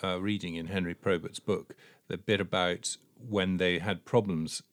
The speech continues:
in Iraq, for instance, with, uh, tribes up in the hills, uh, in villages. In previous encounters, they would send the army, and by the time the army got there, the problem and the tribesmen had, had gone away,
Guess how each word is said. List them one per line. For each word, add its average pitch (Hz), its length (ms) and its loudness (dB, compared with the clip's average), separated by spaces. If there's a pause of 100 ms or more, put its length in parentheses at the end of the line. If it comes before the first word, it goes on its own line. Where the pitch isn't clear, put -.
(400)
in 92 140 0
Iraq, 90 480 2
for - 140 -8
instance, 82 500 -8
with, 85 380 -4 (540)
uh, - 40 -20 (220)
tribes 92 640 0
up 95 180 -4
in 90 120 0
the 85 80 -2
hills, 98 600 0 (380)
uh, 76 60 -14 (220)
in 87 140 0
villages. - 800 -2 (440)
In 98 140 2
previous 104 520 2
encounters, 85 540 -4
they 95 120 0
would 82 160 -6
send 98 260 4
the 85 100 2
army, 85 340 0
and 80 160 -6
by 92 120 0
the 90 60 0
time 104 240 -2
the 90 100 0
army 90 260 2
got 85 280 -6
there, 85 240 -6 (400)
the - 80 -8
problem 87 480 0
and 80 100 -4
the 82 40 -6
tribesmen 90 540 -2
had, 85 260 -6
had 92 160 -8
gone 95 200 4
away, 92 540 2